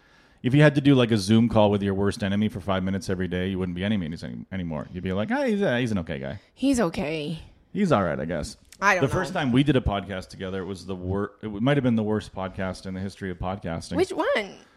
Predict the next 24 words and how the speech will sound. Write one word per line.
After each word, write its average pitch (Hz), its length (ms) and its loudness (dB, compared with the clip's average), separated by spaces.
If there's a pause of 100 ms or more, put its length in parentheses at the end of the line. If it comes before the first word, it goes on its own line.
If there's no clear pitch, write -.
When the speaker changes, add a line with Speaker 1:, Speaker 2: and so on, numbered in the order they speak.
(300)
Speaker 1:
It 110 140 0
was 110 320 2
me 110 100 2
Speaker 2:
The 120 60 6
one 131 180 6
Speaker 1:
and 123 60 6
Speaker 2:
at 120 40 6
the 117 80 6
Speaker 1:
you. 117 60 6
Speaker 2:
Denny's? 453 480 0 (120)
Speaker 1:
Yeah. 185 280 2 (120)
Speaker 2:
<laughs> 233 120 -8
That 277 80 -8
was 605 440 6
my 605 720 4
favorite. 196 160 8
Speaker 1:
Really? 180 300 8
That 160 260 4
was, 175 220 8
like, 143 240 2
such - 540 -2
a 139 80 4
fucked - 460 -2
up, 120 260 -2